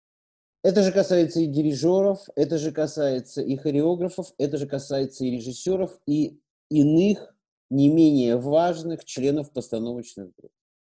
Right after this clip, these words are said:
Потери в количестве даже новых постановок в Европе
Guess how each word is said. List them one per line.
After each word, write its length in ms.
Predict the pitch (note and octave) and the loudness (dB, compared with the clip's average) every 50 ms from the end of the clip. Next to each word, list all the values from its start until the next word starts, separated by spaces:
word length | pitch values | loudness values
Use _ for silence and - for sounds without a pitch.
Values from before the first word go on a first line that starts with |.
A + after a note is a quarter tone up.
| _ _ _ _ _ _ _ _ _ _ | _ _ _ _ _ _ _ _ _ _
Потери 880 | - D3+ E3+ E3+ - - G#3+ B3 C4 C4 B3 A3+ G3+ E3 C#3 - - _ _ _ | 2 2 2 2 0 0 2 2 4 4 4 4 4 4 2 0 -4 _ _ _
в 380 | - E3 F#3 F3+ E3+ D3 A2 - _ | 0 2 2 4 2 0 -4 -4 _
количестве 800 | - E3 E3 E3+ E3+ G3+ A#3 G#3+ A3+ - F3+ C#3 - - C3+ C#3 C3+ | 2 4 4 4 6 4 4 4 2 0 -4 -6 -6 -6 -6 -6 -4
даже 380 | C3 C#3 C3+ B2 G2+ F2 G2+ A2 | -2 0 0 0 0 -2 -4 -2
новых 380 | C3 D3 D#3 C#3 A#2+ - _ | -2 0 0 -2 -4 -6 _
постановок 640 | - B2+ A#2+ - C#3 C3+ D#3 D#3+ D3+ C3+ - - - | -8 -8 -6 -6 -6 -6 -6 -6 -6 -8 -8 -8 -6
в 20 | |
Европе 640 | B2 B2+ C3 D#3+ G#3 A3+ - - C3 C3 C3 - | -6 -4 -2 0 0 0 -2 -4 -8 -8 -8 -10